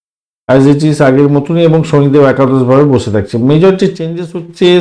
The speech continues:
সেটা হচ্ছে বুধ আপনার স-, আহ, সাত তারিখ থেকে, সাতই মার্চ থেকে মিনে এবং ছাব্বিশে, আহ, মার্চ থেকে আপনার,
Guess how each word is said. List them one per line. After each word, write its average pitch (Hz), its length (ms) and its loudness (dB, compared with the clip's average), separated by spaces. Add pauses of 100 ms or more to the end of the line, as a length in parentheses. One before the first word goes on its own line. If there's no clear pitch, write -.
সেটা 160 260 0
হচ্ছে 165 560 0 (420)
বুধ 185 280 2 (120)
আপনার 165 180 0
স-, 165 140 -4
আহ, 131 560 2
সাত 143 240 -2
তারিখ 170 180 2 (120)
থেকে, 160 220 2 (920)
সাতই 143 280 0
মার্চ 147 280 0 (100)
থেকে 156 160 -2 (120)
মিনে 156 260 2 (200)
এবং 143 220 0
ছাব্বিশে, 131 480 0 (200)
আহ, 123 600 2 (480)
মার্চ 127 240 -2 (240)
থেকে 143 420 2
আপনার, 147 280 -2